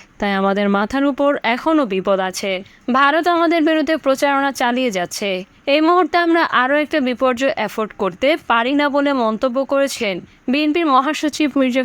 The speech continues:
ফখরুল ইসলাম আলমগীর। ঠাকুরগাঁওয়ে তার বাসভবনে সাংবাদিকদের সাথে এক মত বিনিময় সময়ে তিনি এই মন্তব্য করেন। বিএনপি মহাসচিব বলেন, একটি রাজনৈতিক দল আরেকটি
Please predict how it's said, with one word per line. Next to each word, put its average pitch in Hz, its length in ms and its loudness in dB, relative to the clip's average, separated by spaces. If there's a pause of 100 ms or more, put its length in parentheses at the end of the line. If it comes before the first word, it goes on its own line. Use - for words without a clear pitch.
ফখরুল 226 360 -2
ইসলাম 185 340 -2
আলমগীর। 185 440 -2 (260)
ঠাকুরগাঁওয়ে 339 640 2
তার 330 180 0
বাসভবনে 285 540 2
সাংবাদিকদের 247 680 -2
সাথে 233 200 -4
এক 220 120 -2 (120)
মত 226 200 2
বিনিময় 294 460 2
সময়ে 254 340 0 (100)
তিনি 220 240 0 (140)
এই 196 80 0
মন্তব্য 185 400 -2 (160)
করেন। 185 240 -2 (360)
বিএনপি 196 420 0
মহাসচিব 202 520 -2 (140)
বলেন, 214 280 0 (340)
একটি 240 180 -4 (180)
রাজনৈতিক 269 580 0
দল 190 200 0 (320)
আরেকটি 277 320 -2